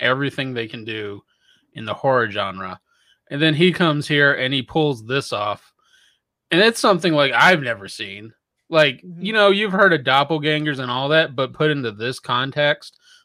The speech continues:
Speaker 1: put in this story and how it's just made, and then with the twist at the end,
Speaker 2: Yeah.
Speaker 1: that's, that's true, like, just storytelling to me.
Speaker 2: Yeah.
Speaker 1: And this was fantastic.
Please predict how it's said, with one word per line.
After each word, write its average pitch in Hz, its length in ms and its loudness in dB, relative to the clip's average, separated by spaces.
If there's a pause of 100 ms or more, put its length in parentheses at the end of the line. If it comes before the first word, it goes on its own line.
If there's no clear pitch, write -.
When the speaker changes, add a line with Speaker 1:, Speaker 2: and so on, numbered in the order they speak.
(100)
Speaker 1:
put 143 160 0
in 139 180 -2
this 123 180 -4
story 139 300 -4
and 110 80 -10
how 123 360 0
it's 120 100 -8
just - 260 -10
made, 113 580 -6 (500)
and 120 140 -10
then 135 200 -2
with 131 200 -4
the 113 120 -12
twist - 440 -8
at 123 140 -4
the 104 180 -10
end, 113 300 -10 (520)
Speaker 2:
Yeah. - 200 -16
Speaker 1:
that's, 165 520 0 (140)
that's 170 500 4
true, 143 560 -2
like, 113 380 -10
just - 220 -12
storytelling 101 800 -10
to 95 60 -20
me. 95 200 -20 (220)
Speaker 2:
Yeah. - 240 -18
Speaker 1:
And 110 320 -12
this - 180 -6
was 107 120 -16
fantastic. 107 640 -12